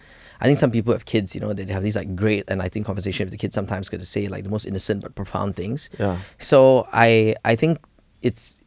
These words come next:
Speaker 1: I think everyone can give themselves credit for coming up with their own mental models. And a lot of the mental models and a lot of the ways I look at the world comes from a place of pain, right? Comes from a place of, like, introspection and willing to follow those rabbit holes, not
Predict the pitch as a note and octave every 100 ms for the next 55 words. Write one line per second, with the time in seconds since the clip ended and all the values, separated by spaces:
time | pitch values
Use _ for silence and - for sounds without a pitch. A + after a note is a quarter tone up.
0 | _ A2+ A2+ D#3+ A2 A#2+ B2 - F#2+ -
1 | G2+ - G#2 - F#2 G#2+ - - A2 E2+
2 | - - A#2 F#2+ F#2+ - G#2+ G2 F#2 G2+
3 | F#2 F#2+ C3 F3+ - - _ _ _ _
4 | - A2+ A#2 B2+ G3 A#2 G#2+ G#2+ A#2 G2
5 | A2 A2+ G#2+ F#2+ A2+ B2+ A2 G2 G#2+ A2
6 | F#2+ G#2+ A2+ G2+ A#2 A2+ A2 - - -
7 | - E3 G#3 C#3+ G#2+ - - B2 - G2
8 | - B2+ A#2 E2+ - _ _ _ - A#2+
9 | E3 E3 A#2 - C#3 C3 - G2+ G2 -
10 | G2 F2+ - - A2+ - - G2+ - G2+
11 | G2+ _ _ _ - B2 A#2+ D3+ G3 B2+
12 | G#2 - B2 B2+ C3 B2+ C3+ C#3 A2 A#2
13 | G#2+ D3 G3+